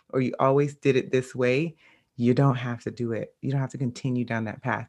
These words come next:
You can change, you can pivot." And I think that that really helps because I've, I've been there. I've been there where I have been so stuck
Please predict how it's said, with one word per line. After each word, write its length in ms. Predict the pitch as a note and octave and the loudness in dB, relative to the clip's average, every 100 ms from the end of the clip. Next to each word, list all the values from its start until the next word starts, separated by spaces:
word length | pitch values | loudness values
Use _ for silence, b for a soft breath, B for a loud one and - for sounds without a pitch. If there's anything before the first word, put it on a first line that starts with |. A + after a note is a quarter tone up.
| - | -6
You 200 | A#2+ C#3+ | -2 0
can 200 | D#3 C#3 | 0 -2
change, 440 | B2+ A#2 A2+ A2 | 0 0 -2 -2
you 120 | B2 | -4
can 180 | A#2+ A2+ | -2 -4
pivot." 480 | - A#2+ G#2+ G2+ b b b b b _ - | -2 -2 0 -2 b b b b b _ -4
And 420 | B2 A#2+ A2+ A2 - _ - | 0 0 0 -4 -8 _ -6
I 140 | A#2+ | -4
think 260 | A#2+ C3 B2+ | 0 0 0
that 140 | A#2 | 0
that 180 | A#2+ A#2 | 2 2
really 200 | A#2+ A#2+ | 2 0
helps 240 | B2 A#2 | -2 -4
because 220 | - D3+ C3 | -4 0 4
I've, 260 | C#3+ D#3+ - | 4 2 2
I've 200 | C#3 B2 | 2 4
been 160 | F#3+ | 4
there. 320 | C#3+ - - b b b - | 4 2 -6 b b b 0
I've 180 | B2 | 2
been 180 | A#2 C#3 | 4 4
there 180 | E3 D3+ | 4 2
where 500 | B2+ A#2+ A2+ A2+ A#2+ - | 4 4 4 0 -4 -8
I 120 | C3 B2 | -6 -4
have 240 | B2+ A#2+ | -6 -4
been 180 | B2+ A#2 | -2 -2
so 580 | - - C3+ C3 B2+ B2+ | -6 0 2 4 4 0
stuck 460 | - - B2 A#2 | -4 0 0 0